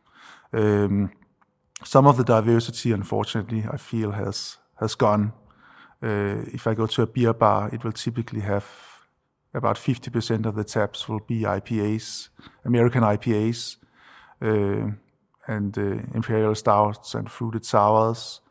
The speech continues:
It's extremely hard to find, uh, like, English ales and Belgian ales being made by,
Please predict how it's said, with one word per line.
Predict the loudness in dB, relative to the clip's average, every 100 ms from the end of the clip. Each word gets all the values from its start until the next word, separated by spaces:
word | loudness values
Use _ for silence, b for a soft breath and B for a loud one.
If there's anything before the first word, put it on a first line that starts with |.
| b b b b
It's | -12 -10 -10
extremely | -10 -12 -4 0 2 2
hard | 0 -2
to | -6
find, | -12 -8 -4 -4 -4 -4
uh, | -4 -4 -6 -8
like, | -8 -10 -16 -8
English | -2 0 -2 -4
ales | -6 -6 -4 -4
and | -4
Belgian | -2 -2 -4 -4
ales | -4 -8 -8
being | -6 -4 -4
made | -6 -8 -10 -16 -10
by, | -8 -8